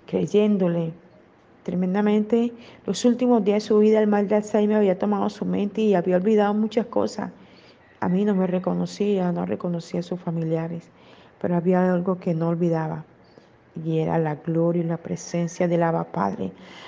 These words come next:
Hay algo que su espíritu y su mente y su corazón no olvidaba, y era que, ¿quién lo había creado?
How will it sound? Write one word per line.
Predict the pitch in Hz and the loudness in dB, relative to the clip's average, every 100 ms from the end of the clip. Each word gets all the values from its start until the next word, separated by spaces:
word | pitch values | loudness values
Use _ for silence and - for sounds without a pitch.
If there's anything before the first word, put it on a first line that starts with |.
| - | -6
Hay | 185 185 | 2 4
algo | 196 220 214 | 4 2 0
que | 214 | -2
su | - | 0
espíritu | 190 - 208 220 220 | -2 0 2 2 0
y | |
su | 214 208 | -2 0
mente | 185 190 202 | 0 0 0
y | |
su | 214 196 | -2 -2
corazón | 196 185 180 202 202 | 0 2 2 2 2
no | 208 | 2
olvidaba, | 202 214 208 208 185 - - - - - | 4 4 4 2 -2 -6 -16 -20 -16 0
y | 202 | 2
era | 196 196 - | 2 0 -2
que, | 226 226 233 233 - - - _ - - - | 2 2 2 -4 -14 -20 -20 _ -20 -8 2
¿quién | 277 254 | 6 6
lo | 214 | 4
había | 196 196 202 | 4 2 0
creado? | 202 190 190 226 | -2 -4 -6 -12